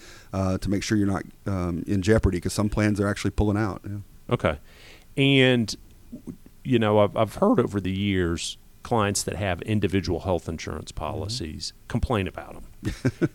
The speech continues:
Speaker 2: Yeah, e-, e-, either, and, and, and it's normally not a function of, of premiums, because I think they expect high premiums, but it's more a function of either deductible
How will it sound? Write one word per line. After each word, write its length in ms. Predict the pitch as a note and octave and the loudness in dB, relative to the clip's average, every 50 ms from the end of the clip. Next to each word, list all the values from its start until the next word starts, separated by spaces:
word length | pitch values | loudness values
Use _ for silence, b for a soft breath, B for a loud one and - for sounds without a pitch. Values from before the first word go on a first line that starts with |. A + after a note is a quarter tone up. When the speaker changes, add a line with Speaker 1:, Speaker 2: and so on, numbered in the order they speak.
| - | 0
Speaker 2:
Yeah, 240 | - D3 - - - | 2 4 4 4 4
e-, 200 | B2 B2+ - - | 2 0 0 -2
e-, 40 | B2+ - | -4 0
either, 360 | - C3 B2+ A2 A#2 A2 G2+ G2+ G2+ - | 2 4 6 8 8 8 8 6 4 2
and, 320 | A#2+ C3 - D#3 D3+ D#3 | 2 2 4 4 4 6
and, 160 | E3 D3 C#3+ | 6 6 6
and 240 | C#3+ C#3 C#3 C#3 - | 6 4 4 4 2
it's 180 | D3 C3 - - | 0 0 2 4
normally 360 | A#3+ G4+ A4 F#4+ A3 F3+ C#3+ | 6 6 6 6 6 4 6
not 240 | C3 C3 C3+ C#3 G#2+ | 6 4 4 2 0
a 40 | - | 0
function 400 | - - C3+ C3 - - A2+ G2 | 0 0 0 0 0 0 -2 -2
of, 280 | E2 E2 - - - - | -2 -4 -6 -10 -8 -6
of 180 | F2 D#2+ - | -6 -6 -4
premiums, 480 | - - E3+ C#3 G#2+ F2+ D2 F2 E2+ - | 0 0 2 2 2 0 -2 -4 -6 -4
because 280 | - B2 G#2+ - G2 | -2 -2 0 2 2
I 60 | G#2 G2+ | 2 4
think 200 | - D#3+ C3+ - | 4 2 2 2
they 80 | G#2+ | 0
expect 400 | E2+ - - - - A2 - - | 0 0 -4 -4 -2 -2 -2 -2
high 140 | - F#2 F2 | -4 -6 -6
premiums, 600 | - - - D#3 D3+ B2+ G2+ G2 F#2 F2+ F2 - | -4 -4 -4 -2 -2 0 0 0 -2 -2 -4 -8
but 260 | - - - A#2 A2 | -8 -2 -2 -2 0
it's 140 | G#2+ - - | -2 -4 -2
more 180 | D#3 D#3+ E3 D3 | 0 0 0 0
a 40 | |
function 420 | - - C3 B2 A#2+ - - - A2 | 0 0 0 -2 -2 -2 -4 -4 -4
of 120 | F2+ F#2 | -2 0
either 180 | G#2 F2+ F#2 E2+ | 0 0 0 -2
deductible 840 | D2+ F2 E2 F2 A2 A2+ - - B2+ F#2+ G2+ G#2 G2+ F#2+ F#2+ - - | -2 -4 -2 0 0 0 0 -2 -4 -2 0 0 0 0 0 -2 -4